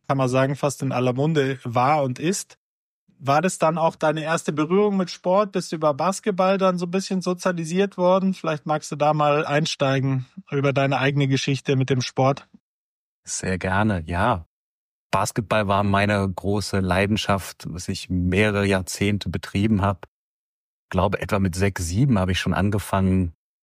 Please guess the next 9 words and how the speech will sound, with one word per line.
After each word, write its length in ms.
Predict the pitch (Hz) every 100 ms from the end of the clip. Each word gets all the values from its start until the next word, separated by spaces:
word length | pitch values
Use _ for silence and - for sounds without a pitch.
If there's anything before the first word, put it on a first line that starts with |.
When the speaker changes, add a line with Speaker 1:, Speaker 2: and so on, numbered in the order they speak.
| _
Speaker 2:
ganz 220 | - 92
früh, 560 | - - - 98 101 104 - _ _ _ _ -
bis 280 | 113 - -
nachher 640 | 104 104 104 98 95 98 - _ _
leistungsmäßig 960 | 82 92 104 - 101 - 95 95 101 90
orientiert 640 | 92 92 87 - 104 95
in 80 | 95
mehreren 400 | 95 98 95 90
Mannschaften 920 | 90 98 - 92 - - 90 92 82